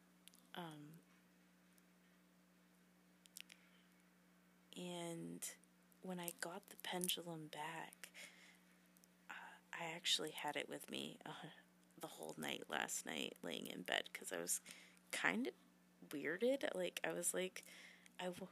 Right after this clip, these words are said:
like, I was kinda, like, hoping that I wasn't gonna have bad dreams and that somehow this has become, like, my good luck charm or, like, my saving grace, so to speak. Um, but I ended up not having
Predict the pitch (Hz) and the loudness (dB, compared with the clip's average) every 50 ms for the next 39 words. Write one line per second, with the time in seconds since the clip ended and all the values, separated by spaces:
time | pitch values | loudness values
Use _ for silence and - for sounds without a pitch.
0 | - - - - - - - - - - - - - - - - - 185 - - | -12 -16 -14 -12 -12 -12 -14 -14 -14 -14 -14 -14 -14 -16 -12 -8 -8 -6 -4 -2
1 | 190 175 - - - - - 180 196 208 208 196 190 - - - - 165 165 - | 4 8 8 8 8 8 4 4 4 4 4 2 0 0 -2 0 0 0 2 4
2 | - 214 214 208 190 185 180 180 175 170 165 165 - 185 185 - - 175 170 165 | 4 4 6 4 4 4 4 4 4 2 0 0 0 -2 -2 -4 -4 -4 -4 -2
3 | 170 170 170 - - 170 165 160 156 - - - 156 147 156 170 180 170 - 175 | -2 -2 -4 -4 -2 0 0 0 0 -2 -2 -2 0 0 0 2 2 2 0 0
4 | 170 165 165 165 - - - - - - - - - - - 151 156 160 160 - | 0 -2 -4 -4 -6 -8 -10 -10 -12 -10 0 6 8 10 10 10 8 6 4 4
5 | 190 170 165 165 165 151 - - 165 156 - - - - - 165 165 165 156 151 | 4 4 4 6 6 6 6 6 4 0 0 -4 -6 -4 -2 -2 0 0 0 0
6 | 160 - - 160 151 - - 147 147 165 160 151 - 165 - - - - - 156 | 0 0 0 -2 0 4 2 2 2 0 0 2 2 2 4 4 4 4 4 4
7 | 165 170 175 180 160 147 151 - - 143 - - 151 151 156 - - - 165 165 | 2 0 0 2 2 2 2 0 -2 -2 -2 -2 -2 0 2 4 4 4 4 2
8 | 156 160 151 147 147 143 143 131 131 143 165 185 - - - - 180 175 175 180 | 0 0 0 0 0 0 0 0 0 2 4 6 8 8 8 8 6 2 2 4
9 | - - - - - 185 180 180 - - - - - - - - - - - - | 4 4 2 0 -4 -8 -8 -6 -6 -8 -8 -6 -6 -8 -6 -6 -6 -6 -8 -8
10 | - - - - 185 170 - - 196 175 147 143 - - - - - - - - | -10 -8 -4 -4 -4 -2 2 6 6 6 6 6 0 -4 -8 -10 -12 -12 -12 -12
11 | - - - - 180 190 196 - - 202 220 240 - 254 196 - - 185 180 165 | 2 6 6 8 8 6 2 2 2 0 2 2 2 2 2 0 -2 -6 -4 -4
12 | 165 - - - - - - 156 156 151 151 151 156 160 170 175 | -4 -4 -4 -4 -2 0 2 2 2 2 0 0 0 -2 -4 -4